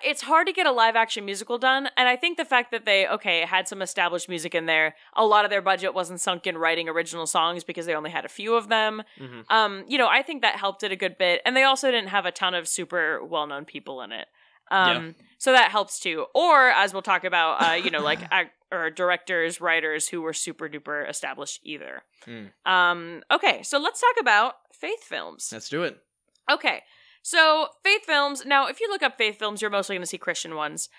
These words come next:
Speaker 1: Um, however, I did just wanna briefly point out, there is a pretty major,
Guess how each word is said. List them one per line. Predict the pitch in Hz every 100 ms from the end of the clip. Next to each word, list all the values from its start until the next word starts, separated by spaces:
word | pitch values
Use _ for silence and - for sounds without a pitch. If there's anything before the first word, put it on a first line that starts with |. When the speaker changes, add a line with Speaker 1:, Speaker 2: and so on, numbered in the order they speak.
| - - -
Speaker 1:
Um, | 233 233 226 226 - _
however, | 285 330 311 269
I | -
did | 254 339
just | 359 302
wanna | 269 202
briefly | 190 240 240 220
point | - 202 180
out, | 165 160 -
there | 190
is | 233 254
a | 208
pretty | - - 254 247 208
major, | 185 185 196 170 175 160 156 156